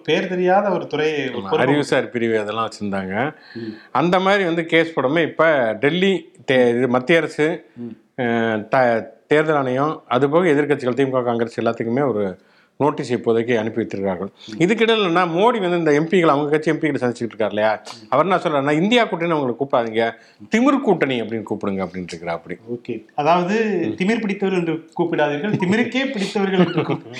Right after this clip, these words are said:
Speaker 1: இது
Speaker 2: ஆமா.
Speaker 1: கிரிஞ்சு கவிதை மாதிரியே இருக்கு.
Speaker 2: ஆமா.
Speaker 1: திமிர்
Speaker 2: திமிர்
Speaker 1: பிடித்தவர்கள்
Speaker 2: கூட்டணி.
Speaker 1: சொன்னா உடனே வந்து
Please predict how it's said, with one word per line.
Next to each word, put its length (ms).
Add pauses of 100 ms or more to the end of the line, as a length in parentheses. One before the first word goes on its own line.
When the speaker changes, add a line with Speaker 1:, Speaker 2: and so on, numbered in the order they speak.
(160)
Speaker 1:
இது 240
Speaker 2:
ஆமா. 220 (320)
Speaker 1:
கிரிஞ்சு 380
கவிதை 320
மாதிரியே 320
இருக்கு. 220 (280)
Speaker 2:
ஆமா. 300
Speaker 1:
திமிர் 60
Speaker 2:
திமிர் 260
Speaker 1:
பிடித்தவர்கள் 420
Speaker 2:
கூட்டணி. 80
Speaker 1:
சொன்னா 360
உடனே 300
வந்து 260